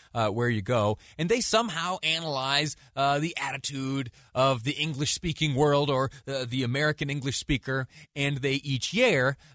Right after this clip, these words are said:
uh, declare, was there an accent there? Each year, each year, <laughs> sorry, they declare, uh, a word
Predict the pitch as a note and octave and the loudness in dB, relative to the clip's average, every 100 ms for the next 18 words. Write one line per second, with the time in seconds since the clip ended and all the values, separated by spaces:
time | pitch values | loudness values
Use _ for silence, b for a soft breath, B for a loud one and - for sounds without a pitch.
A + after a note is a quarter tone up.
0 | C3 C3+ A2+ C3+ - E3+ E3+ G#2 G#2+ D#3 | -4 -2 0 -4 -2 0 2 2 0 -2
1 | - _ _ _ - G#2+ F#3+ A2+ C#3 E3+ | -6 _ _ _ -14 -8 -8 -8 -8 -8
2 | E3+ D#3+ F3+ - F3+ A#2+ D3+ - _ _ | -6 -4 -4 0 2 2 0 -4 _ _
3 | b F3 A3+ - F3+ B3 - C#3+ - - | b 0 2 2 2 2 4 2 0 -4
4 | - B2 - - F#3 - _ - A#3 G#3+ | -6 -4 -4 -6 -12 -16 _ -10 -8 -4
5 | F3 E3+ D#3 - F#3+ F#3 D3 D3 C#3+ B | -2 0 -2 -2 2 4 4 2 0 B
6 | B - C3+ C#3 C3 D3+ A#3 F#3 C3 C#3 | B -2 0 2 0 2 4 4 4 0